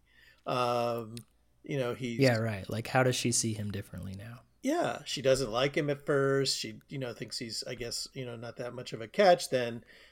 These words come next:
Speaker 1: you know, he's the front and center in the, in the bank robbery. Then all of a sudden everybody's interested in him. Then he,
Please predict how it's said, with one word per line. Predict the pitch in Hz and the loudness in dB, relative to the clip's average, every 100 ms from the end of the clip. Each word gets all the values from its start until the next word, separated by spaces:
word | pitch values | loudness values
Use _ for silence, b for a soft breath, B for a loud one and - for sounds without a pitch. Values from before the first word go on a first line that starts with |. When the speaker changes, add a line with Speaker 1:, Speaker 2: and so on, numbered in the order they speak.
| B _ | B _
Speaker 1:
you | 143 | -4
know, | 135 | -4
he's | 110 135 131 123 - | -2 0 0 0 0
the | 127 120 117 - | 0 0 -4 -8
front | - 143 | 0 0
and | 123 | 0
center | - 147 135 127 123 | 0 0 0 -2 -4
in | 120 127 120 | -6 -6 -6
the, | 117 117 120 | -6 -6 -8
in | 127 | -8
the | |
bank | 120 196 202 | 2 2 4
robbery. | 185 160 151 | 4 4 2
Then | 123 117 | 2 -2
all | 113 | -4
of | |
a | 110 | -4
sudden | 139 117 | -6 -6
everybody's | 110 113 120 | -10 -8 -2
interested | 185 175 156 180 | 0 0 -2 2
in | 156 151 | 2 4
him. | 147 131 | 2 2
Then | 127 123 | 2 0
he, | 113 117 113 120 | -2 -4 -4 -6